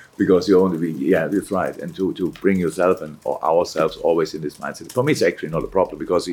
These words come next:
I can delete the physical part. Um, I'm not physically involved really, um, apart from stuff football once a week. Um, and that's the, but of course, we're boys, and I know that. And so we, whatever help we can give in these moments, we, we give. And, uh,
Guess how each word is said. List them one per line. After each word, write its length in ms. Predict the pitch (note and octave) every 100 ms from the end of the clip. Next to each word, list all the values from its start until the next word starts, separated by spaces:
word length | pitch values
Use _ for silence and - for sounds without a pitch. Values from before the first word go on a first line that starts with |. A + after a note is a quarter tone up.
| E2
I 120 | E2+
can 220 | E2 D#2+ - _ - - _ -
delete 260 | E2 E2+
the 80 | E2
physical 340 | - F2 D#2+ D#2+
part. 320 | E2 E2 - - - - _ _
Um, 280 | - D#2 D2+
I'm 160 | D#2 D#2+
not 160 | D#2+ -
physically 400 | F2 E2+ D#2 E2
involved 420 | D2+ D#2 D#2+ -
really, 380 | E2 E2 E2 - _ -
um, 340 | D2+ D2+ D2+ - -
apart 200 | F2 -
from 120 | D#2+
stuff 240 | - E2
football 260 | F2+ - E2+
once 220 | D#2+ D#2+
a 40 | E2+
week. 260 | F2 - -
Um, 380 | F#2 F2 F2 - -
and 420 | E2+ E2 D#2+ D#2+ - _ _ _ - _ _ - - -
that's 320 | E2+ E2 -
the, 420 | F2 E2 D#2+ D#2+ _ - _ -
but 80 | -
of 140 | -
course, 260 | - - -
we're 80 | -
boys, 240 | - -
and 80 | C#2+
I 60 |
know 160 | C2 B1
that. 180 | D2+ - -
And 180 | D#2+ D2
so 140 | D2
we, 180 | - -
whatever 560 | - - D2 C#2+ D2+ D2
help 240 | D2 -
we 80 | D#2
can 160 | D2+
give 180 | C#2 C2+ -
in 80 | D#2
these 200 | D2 -
moments, 300 | C#2+ D2 -
we, 160 | - -
we 120 | D#2+
give. 180 | D2 - - -
And, 260 | - -
uh, 60 | D2